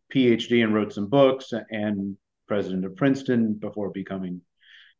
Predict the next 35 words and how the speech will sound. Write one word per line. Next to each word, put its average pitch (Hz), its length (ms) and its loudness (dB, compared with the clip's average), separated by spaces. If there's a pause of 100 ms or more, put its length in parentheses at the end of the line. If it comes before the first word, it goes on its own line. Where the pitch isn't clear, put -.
(120)
governor 98 280 -4
of 92 60 -6
New 95 80 -6
Jersey 98 380 -4
and 87 100 -4
president 87 380 -6
and 82 100 -10
all 85 100 -10
these 80 100 -14
kinds 87 200 -4
of - 60 -10
things. 82 160 -10 (300)
Uh, 127 220 6
so 143 100 4
he's, 151 220 8
he's 139 180 6
sort 131 120 4
of 110 60 0
the 120 80 6
obvious 117 380 4
academic. 104 460 -6
Uh, 101 180 0 (140)
he 110 80 -4
obviously 98 260 -6
made 101 200 0
the - 80 -10
full 101 200 -4
transition 107 500 0
to 98 60 -8
politician. 90 640 -4 (120)
<laughs> - 140 -20
Um, 147 480 4 (840)
uh, 139 380 8
but, 151 280 4
but 143 300 4